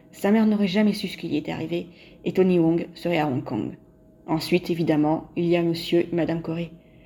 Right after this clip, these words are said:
Elle a eu droit à une vraie vision, quitte à la mettre en colère, pour qu'elle puisse confirmer à son mari que le pouvoir de Phoebe est bien réel et qu'il devrait l'écouter. Voilà, c'est tout pour aujourd'hui. J'espère que ça vous a plu. On se retrouve pour le prochain épisode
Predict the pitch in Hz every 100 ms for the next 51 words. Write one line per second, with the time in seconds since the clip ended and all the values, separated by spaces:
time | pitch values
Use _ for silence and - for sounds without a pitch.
0 | - - - - - 226 233 220 233 180
1 | 170 214 196 170 175 226 262 - _ -
2 | - - - 180 175 180 180 160 170 202
3 | 214 - - - - - 214 240 254 247
4 | 254 277 254 247 175 180 175 185 214 247
5 | 170 165 202 208 180 175 180 180 185 165
6 | 165 156 151 185 190 - - - - 156
7 | 175 165 160 180 175 175 - 185 180 -
8 | - - _ _ - - - - 240 180
9 | - - - _ - - - 185 175 185
10 | - 165 156 143 143 - - _ - 180
11 | - - - 160 135 127 127 127 - -
12 | - - - 220 233 262 269 269 247 220
13 | 226 214 208 196 185 165 156